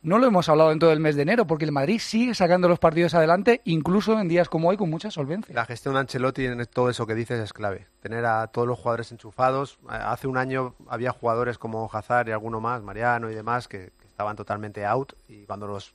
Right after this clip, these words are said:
Speaker 2: quería, quería tirar de ellos no, no le daban el nivel. Ahora tiene a toda la plantilla enchufada <clears throat> y todos dan el nivel. Em, yo a principio de enero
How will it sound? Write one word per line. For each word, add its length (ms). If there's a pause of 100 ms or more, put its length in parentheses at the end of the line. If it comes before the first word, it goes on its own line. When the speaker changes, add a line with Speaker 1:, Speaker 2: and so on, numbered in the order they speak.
(140)
Speaker 2:
quería, 300
quería 260
tirar 240
de 160
ellos 260
no, 220
no 140
le 80
daban 240
el 80
nivel. 320
Ahora 260
tiene 200
a 20
toda 180
la 80
plantilla 320
enchufada 540 (140)
<clears throat> 180
y 100
todos 320
dan 160
el 100
nivel. 320 (460)
Em, 600 (200)
yo 160
a 20
principio 360
de 80
enero 380